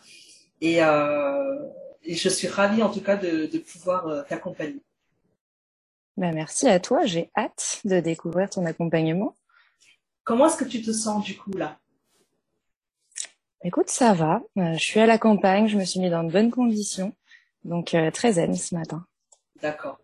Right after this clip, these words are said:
Speaker 1: Tu t'es assurée que les personnes qui te dérangent, tout va bien ?
Speaker 2: Oui, normalement, ça devrait aller. J'ai un chien pas très loin, mais, euh,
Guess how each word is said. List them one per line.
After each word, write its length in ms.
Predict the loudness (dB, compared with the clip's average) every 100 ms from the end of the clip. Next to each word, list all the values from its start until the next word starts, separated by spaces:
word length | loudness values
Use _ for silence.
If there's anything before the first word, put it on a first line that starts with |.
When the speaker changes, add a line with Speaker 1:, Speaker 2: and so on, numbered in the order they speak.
| -18
Speaker 1:
Tu 160 | -16
t'es 300 | 0 4 6
assurée 480 | 6 4 0 0 0
que 80 | -2
les 80 | -6
personnes 420 | -4 -4 -4 -6 -8
qui 140 | -14
te 100 | -8
dérangent, 720 | -6 -6 -6 -6 -2 -2 -4 -10
tout 160 | -10 -10
va 100 | -4
bien ? 380 | -4 -4 -8 -14 _ _ _ _ _ _ _ _ _ _ _ _ _ -20 _ 2
Speaker 2:
Oui, 260 | 8 10
normalement, 420 | 10 10 8 8 6
ça 160 | 4
devrait 340 | 4 4 4 4
aller. 260 | 2 -4 -6
J'ai 120 | 0
un 120 | 2
chien 300 | 2 0 0
pas 140 | 2 -2
très 180 | -2 -4
loin, 240 | -2 -2
mais, 260 | -2 -2 -4
euh, 140 | -6